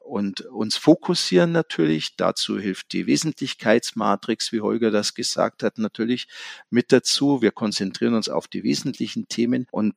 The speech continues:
dann integrieren wir es quasi rückwärts im Unternehmen und treiben es von Nachhaltigkeitsbericht zu Nachhaltigkeitsbericht von Jahr zu Jahr oder alle zwei Jahre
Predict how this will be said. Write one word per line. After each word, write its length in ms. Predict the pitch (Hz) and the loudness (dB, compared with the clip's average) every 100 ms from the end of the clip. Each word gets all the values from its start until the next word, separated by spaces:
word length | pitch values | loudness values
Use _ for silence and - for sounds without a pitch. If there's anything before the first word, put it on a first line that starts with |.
| - | -4
dann 240 | - 107 170 | 0 2 2
integrieren 720 | 147 143 123 - 120 135 143 | 0 -2 -6 0 4 4 4
wir 80 | 131 | 0
es 140 | - | 0
quasi 500 | - - - - - | -4 2 4 4 -2
rückwärts 640 | 117 120 - 117 - - | -4 -8 -2 -2 -2 -6
im 320 | - - 147 - | -4 0 0 0
Unternehmen 760 | 104 98 92 95 117 143 151 | -4 -6 -6 -4 -2 -2 -4
und 220 | - 107 | -6 -8
treiben 440 | - 78 85 131 139 | -4 0 2 2 0
es 160 | - | 0
von 380 | - - 110 98 | -2 -6 -4 -2
Nachhaltigkeitsbericht 1400 | 95 101 139 143 127 123 - 117 104 - - 104 139 - | 2 2 0 2 2 0 -4 -2 -2 -2 -6 -6 -6 -8
zu 120 | - | -8
Nachhaltigkeitsbericht 1300 | 95 82 - - - 113 - 95 - - 104 156 - _ | -4 -4 -2 -4 -4 -6 -4 -4 -4 -6 -8 -8 -10 _
von 260 | - - 95 | -12 -8 -2
Jahr 280 | 92 101 107 | 2 4 2
zu 180 | - 98 | -2 2
Jahr 360 | 101 135 139 | 4 6 6
oder 280 | 110 98 101 | 4 0 -2
alle 180 | 85 85 | -2 -4
zwei 320 | - 85 107 | 0 2 4
Jahre 480 | 120 113 113 110 | 6 6 4 2